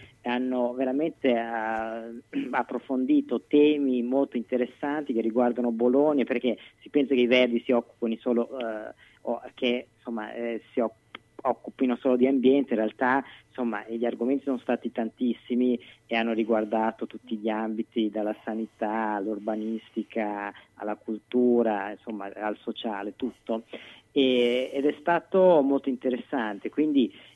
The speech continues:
la, la sfida è appassionante, avvincente, eh, l'esito è abbastanza incerto per adesso.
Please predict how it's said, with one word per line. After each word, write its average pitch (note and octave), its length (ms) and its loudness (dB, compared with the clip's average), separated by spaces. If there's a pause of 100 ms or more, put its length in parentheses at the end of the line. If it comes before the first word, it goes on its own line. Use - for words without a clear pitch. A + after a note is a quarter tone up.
la, A2+ 540 2
la A2+ 120 0 (120)
sfida D#3 420 2
è A2 580 2
appassionante, B2+ 1040 -4
avvincente, C3+ 840 0
eh, A#2 580 2
l'esito A#2+ 640 2
è A2 40 0
abbastanza A#2 540 -4
incerto B2+ 540 -2
per A#2 160 -4
adesso. A#2+ 580 -2